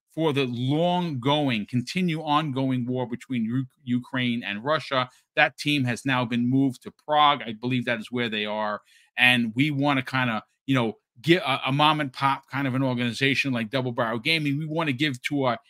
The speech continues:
mom and pop kind of a developer. So that's why we're giving away fifteen copies that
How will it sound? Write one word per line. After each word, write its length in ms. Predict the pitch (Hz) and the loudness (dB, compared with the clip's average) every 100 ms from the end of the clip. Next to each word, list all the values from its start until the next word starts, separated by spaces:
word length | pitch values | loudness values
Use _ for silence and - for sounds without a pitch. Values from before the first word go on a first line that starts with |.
| _ | _
mom 320 | 131 135 143 | 2 4 4
and 100 | 139 | 0
pop 300 | - 131 131 - | -2 -2 -2 -2
kind 240 | 120 131 | -2 2
of 140 | 127 135 | 2 0
a 160 | 131 | 0
developer. 720 | 120 135 185 160 117 123 120 - _ | 0 2 4 4 0 -2 -4 -8 _
So 140 | - 139 | -4 2
that's 240 | 135 - | 2 2
why 160 | 143 139 | 2 4
we're 160 | 123 | 2
giving 240 | 113 131 127 | 2 2 2
away 220 | 117 104 | 0 -2
fifteen 560 | - 165 - 131 127 | -4 -6 -2 0 2
copies 540 | 123 123 117 - 113 107 | 2 2 2 0 -2 -2
that 120 | 113 | -6